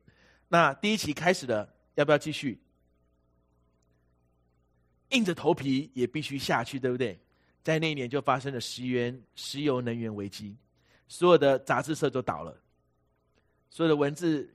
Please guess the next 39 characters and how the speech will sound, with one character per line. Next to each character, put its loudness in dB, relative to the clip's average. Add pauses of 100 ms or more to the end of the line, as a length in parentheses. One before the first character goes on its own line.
(120)
刊 -2
物、 0 (240)
书 0
房， 0 (340)
一 -10
家 4
一 2
家 6
的 6
中 -2
小 -2
企 -4
业 4
也 4
倒 2
了。 -10 (1120)
所 0
以 6
林 0
哥 6
说， -2
那 2
个 4
年 -4
代 -2
他 -8
不 -10
知 -4
道 4
该 -8
怎 -14
么 -14
办， 0 (1500)
那 -6
他 0
只 -6
好 -4
尽 -2
力 0